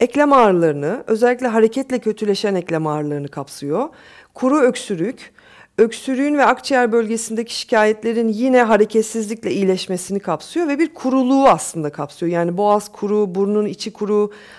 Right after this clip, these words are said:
hasta hiç hareket etmek istemiyor. Aslında pek çok covid semptomunun da, e, e, belirgin pek çok şikayetini kapsayan da bir remedi.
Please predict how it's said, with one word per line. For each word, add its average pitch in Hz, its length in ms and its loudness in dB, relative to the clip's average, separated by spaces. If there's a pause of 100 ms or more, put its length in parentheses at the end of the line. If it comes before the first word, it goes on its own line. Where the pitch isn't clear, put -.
(140)
hasta 220 260 -2
hiç 220 160 -4
hareket 214 300 0
etmek 214 320 -2
istemiyor. 208 560 -2 (280)
Aslında 285 480 -4 (340)
pek 302 180 -4
çok 277 180 -6
covid 277 200 -4
semptomunun 269 800 -2 (140)
da, 370 220 2 (240)
e, 247 180 -2 (520)
e, 226 300 -2 (120)
belirgin 240 640 -2
pek 277 180 -4
çok 240 160 -6
şikayetini 214 580 0
kapsayan 240 540 -2
da 302 100 -2
bir 269 60 -4
remedi. 156 360 0